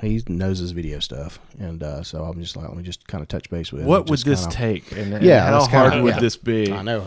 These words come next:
Speaker 1: yeah, I don't
Speaker 2: 'Cause
Speaker 1: know.
Speaker 2: talking to my buddy Josh Byers, <laughs> it, it, the one man, you know, the one man
Speaker 1: Yeah.
Speaker 2: act, uh, it seems like it could be incredibly difficult,
Speaker 1: Yeah, that's the
Speaker 2: you know,
Speaker 1: way,
Speaker 2: trying
Speaker 1: yeah,
Speaker 2: to do
Speaker 1: he,
Speaker 2: that, something
Speaker 1: he's,
Speaker 2: like that.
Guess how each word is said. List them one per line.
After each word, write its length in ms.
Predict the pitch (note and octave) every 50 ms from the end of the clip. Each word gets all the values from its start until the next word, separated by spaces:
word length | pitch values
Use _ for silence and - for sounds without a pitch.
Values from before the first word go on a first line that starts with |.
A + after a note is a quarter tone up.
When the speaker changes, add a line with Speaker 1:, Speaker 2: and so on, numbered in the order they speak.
| F2 F2+ F2+
Speaker 1:
yeah, 200 | E2+ E2+ E2+ E2+ - -
I 20 | G#2+
don't 100 | F#2 F#2
Speaker 2:
'Cause 160 | G2+ C3 B2 A#2
Speaker 1:
know. 80 | D#2+ - -
Speaker 2:
talking 300 | - - F#3 A3+ - G#3 E3
to 60 | D3
my 140 | C3+ B2 A2+
buddy 240 | G#2 B2 A#2+ A2 G#2+
Josh 320 | F#2+ A2 G#2+ G2+ F#2+ -
Byers, 560 | - - G#2+ A#2 A#2 G#2 F2+ F2 - D2 - - - - -
<laughs> 220 | - - - F2+
it, 80 | G2 A2+ - -
it, 260 | A2+ G#2+ G2 - A2+
the 80 | A2 A2
one 300 | A2 A#2 C3 C#3 C3 B2
man, 560 | B2 B2 B2 B2+ B2 A#2+ A#2 A#2 - - - _ - - -
you 140 | - C3 B2
know, 260 | A2+ G#2+ G#2+ G#2+ G#2+ G#2 - - - - - - - - C#3+ C3+ A#2
the 80 | A#2+
one 160 | A2+ A#2+ A#2+ A#2+
man 180 | A#2 A2 G#2+ G#2
Speaker 1:
Yeah. 60 | G2+
Speaker 2:
act, 360 | C3 C#3 B2+ A#2 - - -
uh, 240 | - G2 A2+ A2 G#2+ -
it 160 | - G2+ F#2+ -
seems 220 | - D3+ D#3 C#3
like 120 | C#3+ B2 -
it 100 | A2+ F#2+
could 100 | - A#2
be 140 | G#2+ A#2+ A2+
incredibly 520 | A2 G2+ - - F#3+ F#3+ E3+ C3 G#2+ G2
difficult, 260 | E2 - E2+ - - A2
Speaker 1:
Yeah, 240 | A2 G#2 F#2+ F2+ E2+
that's 180 | F#2+ A#2 -
the 80 | - B2+
Speaker 2:
you 60 | A#2
know, 60 | A2+
Speaker 1:
way, 220 | G#2+ G2+ F#2+ F2+ F#2+
Speaker 2:
trying 100 | F#2 F#2 F#2+
Speaker 1:
yeah, 40 | F2
Speaker 2:
to 40 | F#2
do 60 | G#2 A2
Speaker 1:
he, 60 | F2+
Speaker 2:
that, 100 | F2 F2+ -
something 140 | - G#2+ A2+ A2+
Speaker 1:
he's, 260 | G#2 B1+ - - -
Speaker 2:
like 80 | -
that. 60 | -